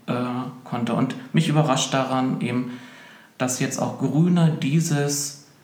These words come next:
ausbremsende Argument übernommen haben. Und jetzt überlege ich einfach weiter, wa-, was soll,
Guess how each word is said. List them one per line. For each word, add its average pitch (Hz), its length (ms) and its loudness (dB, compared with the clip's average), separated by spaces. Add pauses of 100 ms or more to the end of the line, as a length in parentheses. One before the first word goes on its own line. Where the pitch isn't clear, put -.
(440)
ausbremsende 143 880 2
Argument 127 500 2
übernommen 120 640 -2
haben. 107 460 -6
Und 135 120 -2
jetzt 156 180 2
überlege 151 540 4
ich - 380 0 (180)
einfach 139 520 0
weiter, 131 420 2
wa-, 143 140 -2
was 196 260 4
soll, 180 380 4